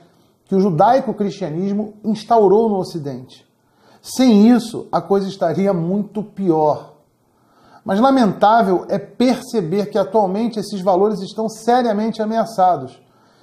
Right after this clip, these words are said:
Em tempos de relativismo moral, respeitar as normas, respeitar as leis,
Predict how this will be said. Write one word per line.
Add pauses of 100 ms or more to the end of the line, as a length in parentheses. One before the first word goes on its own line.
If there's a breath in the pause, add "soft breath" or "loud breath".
(200 soft breath)
Em
tempos
de
relativismo
moral, (320 soft breath)
respeitar
as
normas, (220 soft breath)
respeitar
as
leis,